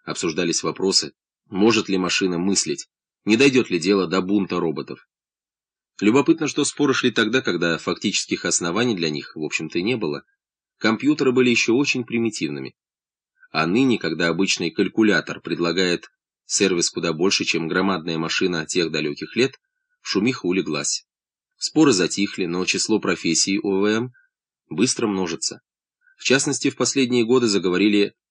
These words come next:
о приходе новой науки – вычислительной физики. Вот что об этом пишет известный английский физик Хейне. То, что я называю компьютерным экспериментом, имеет, на мой взгляд,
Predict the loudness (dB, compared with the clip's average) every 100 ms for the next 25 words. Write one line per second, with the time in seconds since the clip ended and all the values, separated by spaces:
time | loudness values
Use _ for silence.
0 | _ -6 -4 0 0 0 0 2 2 2
1 | 2 0 0 -4 -8 _ _ _ -2 0
2 | 0 -2 -2 0 0 -2 -4 -6 -8 -8
3 | -14 -16 _ _ _ _ _ _ _ _
4 | _ -2 0 2 2 2 2 0 -2 -2
5 | -2 0 2 2 2 -2 0 -2 -4 -6
6 | -4 -4 -4 -10 _ _ _ -2 0 0
7 | -6 _ _ _ _ _ _ _ _ _
8 | _ _ _ _ _ 2 2 4 2 4
9 | 2 2 4 2 2 -2 0 0 2 0
10 | -2 -2 -4 -2 0 0 -2 -6 -2 0
11 | 0 -2 -2 -2 0 0 0